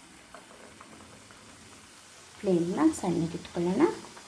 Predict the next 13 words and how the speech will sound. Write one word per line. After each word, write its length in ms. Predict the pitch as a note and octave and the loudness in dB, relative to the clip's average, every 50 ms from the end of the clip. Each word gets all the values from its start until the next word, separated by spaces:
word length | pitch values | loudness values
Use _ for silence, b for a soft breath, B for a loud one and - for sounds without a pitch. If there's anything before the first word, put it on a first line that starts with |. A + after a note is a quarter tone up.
| - - - - - - - - - - - - - - - - - - - - - | -20 -20 -20 -20 -18 -18 -18 -18 -18 -18 -18 -20 -20 -18 -18 -18 -18 -18 -18 -14 -10
ತುಂಬ 160 | - G#3 F#3+ G3 F#3+ F#3 | -4 -2 0 0 0 0
ಚೆನ್ನಾಗಿರುತ್ತೆ 540 | - F#3+ F3+ F3 F3 F3+ F3+ F3+ F3+ - F#3 F3+ - | 0 2 2 4 2 2 0 -4 -4 -6 -8 -10 -4
ಫ್ರೆಂಡ್ಸ್. 360 | - C4+ E4+ F#4 - - - - - | 0 2 2 2 2 -2 -8 -4 -2
ನೋಡಿ, 240 | F3 F3 G3+ C4 D4+ D4+ - - - - G#3 | -2 0 2 2 0 0 -2 -8 -6 -4 -2
ಉಬ್ಬಿ 260 | F#3+ F#3 - G#3+ G#3 F#3 F3+ | -2 0 2 6 6 8 8
ಉಬ್ಬಿ 260 | F3 F3+ - A#3+ D#4 - - - - - - - - - - - - - - - | 6 4 4 4 4 4 4 0 -12 -14 -18 -18 -20 -20 -20 -20 -16 -8 -4 -2
ಬರುತ್ತೆ, 460 | F3+ E3+ E3+ E3 - - - C4+ D4+ G4+ G4+ - - | -2 -2 -2 -4 -8 -8 -4 0 0 0 0 -2 -6
ಚೆನ್ನಾಗಿರುತ್ತೆ. 840 | A#3 G#3+ G3 F#3 F3+ F3 F3 F3+ E3+ D#3+ D#3+ D#3+ - - - - D#4+ A4+ A4+ - - - - - - - - - - - - - - - - - - - - - - - - - - - - - - - - - G3+ | -8 -6 -4 -2 -2 -2 -2 -2 -4 -4 -4 -8 -10 -6 -2 0 0 0 0 -2 -10 -14 -16 -16 -14 -14 -14 -14 -16 -16 -16 -16 -16 -14 -14 -14 -14 -14 -8 -4 -4 -4 -4 -4 -8 -10 -12 -10 -10 -10 -8 -6 -4
ನಾವು 140 | G3 G3 F#3+ F3+ - | -2 -2 -2 0 4
ಚಿರೋಟಿ 340 | - A3 G#3+ G3 G3 G3 F#3+ F#3 | 4 4 6 4 2 2 2 2
ರವೆ 160 | F3 F3 F#3 F3+ F3+ | 2 2 2 0 -2
ಹಾಕಿರೋದ್ರಿಂದ 640 | F3 - - F3+ F#3 F3+ F#3 F#3 F#3 F#3 F#3 A3+ D4+ G4 - - - | -2 -4 -2 -2 0 0 2 2 4 4 4 4 2 2 0 -2 -4
ಕ್ರಿಸ್ಪಿಯಾಗಿ 1200 | - G3+ G3 - - - - - - - - - - - - B3+ A#3+ G3+ F3 E3+ E3 F#3 G3 | -2 -2 0 -2 -2 -4 -4 -6 -6 -8 -12 -14 -10 -2 2 4 4 6 4 4 2 0 -2